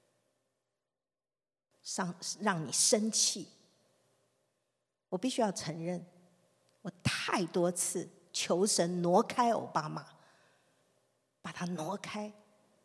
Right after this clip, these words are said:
可是好像没有回答。我们的最高法院越来越恶，判定一些东西你觉得不可思议。可是神的话很清楚，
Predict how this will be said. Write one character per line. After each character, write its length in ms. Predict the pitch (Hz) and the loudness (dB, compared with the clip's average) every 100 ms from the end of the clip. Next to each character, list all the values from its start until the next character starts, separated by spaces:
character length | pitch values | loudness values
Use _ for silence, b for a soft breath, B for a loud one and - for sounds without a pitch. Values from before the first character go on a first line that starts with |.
| _ _ _ _ _ _ _ _ _ _ _ _ _ _ | _ _ _ _ _ _ _ _ _ _ _ _ _ _
可 140 | - 190 | -12 -8
是 120 | 247 | -6
好 140 | - | -8
像 220 | 156 208 185 | -8 -6 -4
没 160 | 185 | -4
有 160 | 220 160 | -4 -4
回 240 | - 135 | -8 -12
答。 160 | - - - _ _ _ _ _ _ _ - | -14 -18 -18 _ _ _ _ _ _ _ -8
我 80 | |
们 100 | 185 | -4
的 80 | 196 | -4
最 220 | 220 240 | -2 -2
高 180 | 196 202 | -2 -4
法 280 | 196 170 165 | -4 -8 -8
院 260 | 185 175 175 _ | -8 -10 -12 _
越 240 | 370 277 196 | 6 6 4
来 220 | 160 165 | -2 2
越 260 | 226 220 185 240 | 8 8 8 8
恶， 280 | 277 - - - - - _ _ _ _ _ _ _ | 8 8 0 -16 -20 -20 _ _ _ _ _ _ _
判 300 | - 294 220 | -2 2 2
定 180 | 240 214 | 2 0
一 80 | 202 | 0
些 200 | 214 202 | 0 2
东 180 | 202 202 | 0 -2
西 220 | - 202 | -4 -4
你 180 | 180 170 | -4 -6
觉 380 | - - 196 | -10 -4 -2
得 60 | 190 | -2
不 180 | - 359 | -2 0
可 320 | - - 147 | 6 6 6
思 340 | - - 254 | 2 0 0
议。 240 | 262 262 - - _ _ _ _ _ _ _ _ _ _ _ _ _ _ _ _ _ _ _ _ _ _ _ _ _ _ _ _ _ _ _ _ _ _ | -2 -4 -8 -14 _ _ _ _ _ _ _ _ _ _ _ _ _ _ _ _ _ _ _ _ _ _ _ _ _ _ _ _ _ _ _ _ _ _
可 100 | - | -6
是 140 | 170 196 | -4 -2
神 280 | - 170 202 | -2 -2 -4
的 80 | |
话 180 | 202 214 | -2 -4
很 280 | 170 143 - | -4 -10 -10
清 260 | - 185 190 | -10 -8 -8
楚， 220 | - | -10